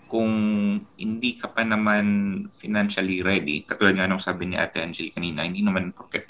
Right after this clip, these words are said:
may trabaho ka, eh, ready ka nang magpakasal, ganito, ganyan. Lalo na kapag nurse sa Pilipinas, karamihan, di ba? Yung sahod nga, kulang pa para sa sarili.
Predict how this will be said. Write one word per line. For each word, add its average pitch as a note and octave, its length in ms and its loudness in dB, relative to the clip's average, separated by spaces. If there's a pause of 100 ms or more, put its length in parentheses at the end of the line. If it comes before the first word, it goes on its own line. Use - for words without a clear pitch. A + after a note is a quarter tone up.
(680)
may F2 120 -6
trabaho F2+ 400 0
ka, G2+ 300 4
eh, F2 540 0 (600)
ready G2 260 2
ka F#2 100 -8
nang F2 540 -4 (640)
magpakasal, F#2 720 2
ganito, F2+ 280 -6
ganyan. G2 440 0 (1300)
Lalo A2+ 260 6
na A2 260 6
kapag F2 400 2 (640)
nurse F#2 300 0
sa - 120 -6
Pilipinas, E2+ 800 -2
karamihan, F2 540 0
di D#2+ 160 -6
ba? F2+ 160 2 (320)
Yung F2 160 -6
sahod D#2+ 340 0
nga, F2+ 300 0 (300)
kulang E2+ 340 0
pa - 120 0
para - 200 0
sa - 180 -10
sarili. F#2+ 380 2